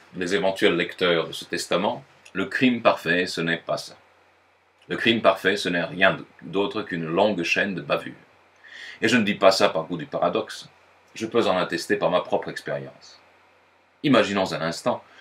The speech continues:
que toutes les bavures du monde se liguent pour former une bourde suprême prenant la forme d'un chapelet. Vous avez beau en égrener les perles, son fil vous ramène toujours au point de départ. Eh bien,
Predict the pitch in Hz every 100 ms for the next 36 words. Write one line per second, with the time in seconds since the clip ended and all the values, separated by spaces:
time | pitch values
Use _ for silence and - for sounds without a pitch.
0 | - - 143 139 269 - 135 104 113 113
1 | 98 85 131 165 107 82 - 120 190 190
2 | 101 - 101 - 180 131 127 92 98 104
3 | - 220 - - - - - - 180 -
4 | 127 - _ - 107 113 95 - - -
5 | 85 76 - - - - - _ _ _
6 | - - - 110 110 104 92 104 82 90
7 | 104 98 98 85 82 - 143 98 - 107
8 | - - 175 113 101 113 117 110 117 110
9 | 147 101 - 101 85 82 69 - - _
10 | _ _ _ _ _ _ - 101 127